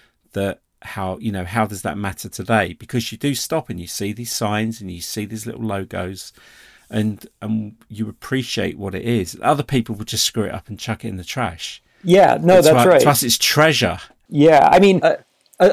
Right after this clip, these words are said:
Speaker 2: aesthetics matter to me in, in, in all aspects of my life. And, you know, I think that it's, you know, I, I, you make, I make a connection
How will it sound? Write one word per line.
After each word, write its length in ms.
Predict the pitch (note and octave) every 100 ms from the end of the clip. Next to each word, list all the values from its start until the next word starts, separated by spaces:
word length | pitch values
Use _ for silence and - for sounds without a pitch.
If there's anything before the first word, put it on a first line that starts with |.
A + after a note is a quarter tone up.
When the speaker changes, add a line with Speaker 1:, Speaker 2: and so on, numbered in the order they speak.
| -
Speaker 2:
aesthetics 640 | F#3 - G#3+ G#3+ A#3 -
matter 400 | E3 D#3 F#3 G#3
to 180 | G#3 G#3
me 380 | G3+ G#3+ A3+ -
in, 400 | - D#3+ D3 C#3
in, 360 | - D3 C#3 B2+
in 140 | D3+ D3
all 240 | D3 D3
aspects 560 | C#3+ D3 - D3+ C#3+ D#3+
of 80 |
my 140 | C#3+ C3+
life. 480 | C3 C3+ E3+ - - -
And, 680 | C3+ C3 C3 C3 C3+ C3 -
you 160 | D3
know, 140 | C#3 B2
I 80 | B2+
think 320 | - D#3 -
that 180 | C#3 B2
it's, 460 | C3+ - - - _ _ _ -
you 120 | C#3+
know, 200 | C3 - - -
I, 160 | D3+ D3 -
I, 460 | D#3 D3 C#3+ - _ -
you 200 | D#3 E3
make, 220 | F3+ G3 E3
I 100 | E3+
make 220 | G3 G#3+
a 80 | G#3+
connection 720 | F3+ E3 - - G3 G3